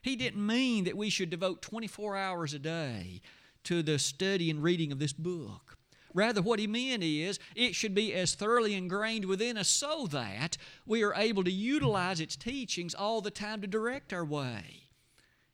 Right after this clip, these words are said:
It has been the source of our thought, and therefore our actions that follow are based upon it. It's my meditation all the day. What about you and me?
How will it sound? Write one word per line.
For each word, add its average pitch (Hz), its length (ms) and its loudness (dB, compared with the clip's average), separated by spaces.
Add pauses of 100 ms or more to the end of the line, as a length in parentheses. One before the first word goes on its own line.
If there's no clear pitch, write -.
(540)
It 143 140 0
has 139 180 0
been 160 420 2
the 131 100 0
source 156 420 0
of 139 80 -4
our 143 120 0
thought, 160 460 -4
and 143 120 -4
therefore 175 520 -4
our 160 240 -2
actions 175 520 -4
that 139 120 -6
follow 185 520 -4
are 131 140 -6
based 139 400 -6
upon 123 280 -8
it. 120 560 -8 (840)
It's - 200 -8
my 123 160 -8
meditation 127 680 -4
all 117 220 -4
the 127 100 -4
day. 139 160 -4
What 240 180 -6
about 220 200 -6
you 170 160 -4
and 127 120 -4
me? 120 360 -8